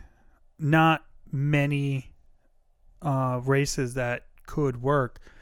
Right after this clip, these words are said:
The, the second best option that I found, uh, for, for trying it out was the Rocky Raccoon, uh, which is in Texas in February.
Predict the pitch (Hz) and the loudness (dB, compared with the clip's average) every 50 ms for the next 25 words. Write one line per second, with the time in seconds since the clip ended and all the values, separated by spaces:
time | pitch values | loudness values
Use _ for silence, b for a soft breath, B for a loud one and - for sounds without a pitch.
0 | b b b b b b b b b b 170 156 160 160 156 156 151 - - - | b b b b b b b b b b -2 0 0 2 2 0 -2 -4 -8 -16
1 | - - - - 170 147 151 151 135 - - - 202 208 226 - 277 247 202 147 | -20 -20 -14 -6 0 4 4 4 4 4 2 2 2 2 4 2 2 2 2 2
2 | - 147 127 123 - - - 156 139 139 - - - - - 143 127 123 120 120 | 2 2 2 2 2 0 -2 0 2 4 4 2 2 0 -2 -2 0 0 -2 -2
3 | 123 120 117 - - - - - 160 151 147 139 127 123 123 117 120 120 120 - | -2 -4 -4 -8 -12 -12 -4 0 2 4 4 4 4 4 2 0 -2 -6 -8 -10
4 | - - - _ _ _ _ _ _ _ _ _ - - 147 131 123 123 120 120 | -14 -14 -16 _ _ _ _ _ _ _ _ _ -10 -6 -4 -4 -2 -2 -4 -4
5 | 120 - - 135 123 113 - _ - - - - - 135 127 127 123 120 - - | -6 -6 -6 -6 -8 -8 -10 _ -20 -20 -12 -4 -2 0 0 0 -2 -4 -6 -4
6 | - 147 143 143 139 135 127 120 123 131 139 139 131 131 123 127 123 120 117 120 | -2 0 0 0 0 -2 -4 -4 -2 0 0 0 0 0 0 0 0 0 -2 -6
7 | - - - 135 123 123 123 120 120 120 123 131 - - 147 135 127 135 135 - | -10 -8 -6 -4 -4 -4 -6 -6 -6 -8 -10 -10 -6 0 4 4 4 4 2 0
8 | - 147 131 123 117 113 113 - - - 185 175 143 127 123 123 120 b b b | -4 -4 -4 -4 -6 -8 -10 -10 -4 -2 0 0 0 -2 -2 -6 -10 b b b
9 | b b b b b b b b b - - - 131 123 120 113 113 120 123 127 | b b b b b b b b b -20 -14 -12 -10 -8 -8 -8 -8 -6 -4 -4
10 | 127 - - 135 123 123 117 - - - 156 151 - - - 139 - - - 120 | -4 -4 -4 -6 -4 -6 -6 -6 -4 -2 -2 -2 -2 -6 -10 -10 -10 -8 -10 -10
11 | 113 - - 143 127 120 117 120 - - - - | -10 -6 -6 -6 -4 -4 -6 -8 -8 -12 -14 -16